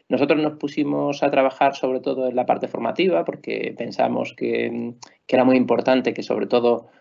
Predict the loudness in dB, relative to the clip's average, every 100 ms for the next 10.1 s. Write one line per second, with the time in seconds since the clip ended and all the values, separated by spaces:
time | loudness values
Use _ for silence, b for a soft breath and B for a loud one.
0 | _ -4 -2 0 0 -2 -2 0 4 4
1 | 4 2 2 4 0 -2 -2 0 0 0
2 | 0 -2 -4 -4 -4 -2 -4 0 4 4
3 | 4 -2 -2 -2 0 -2 -2 0 0 0
4 | 0 2 2 2 0 0 -6 b b b
5 | -4 0 4 6 6 6 6 6 6 2
6 | -2 -4 -4 -6 -6 -4 -2 -2 -4 -4
7 | -2 0 0 0 -4 -6 -6 -4 -2 -2
8 | 0 -2 -2 -2 0 0 2 0 0 -2
9 | -4 -4 0 4 4 4 2 0 2 0
10 | -2